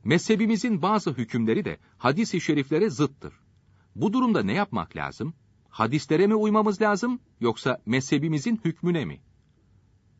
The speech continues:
Cevap. Önce kısaca ölçüyü verelim. Bir. Bir hadis, bir ayete zıt gibi görünürse, hadis-i şerife uyulur. Çünkü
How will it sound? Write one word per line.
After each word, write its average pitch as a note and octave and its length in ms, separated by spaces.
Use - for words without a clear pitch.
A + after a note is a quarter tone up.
Cevap. E2+ 400
Önce C#3 300
kısaca C#3 420
ölçüyü A2+ 440
verelim. C#2 320
Bir. A2 260
Bir F#3+ 140
hadis, D#3 500
bir D#3 260
ayete C3 440
zıt - 260
gibi F#2+ 240
görünürse, F#2 540
hadis-i D#3+ 420
şerife C#3 360
uyulur. E2+ 380
Çünkü A3 360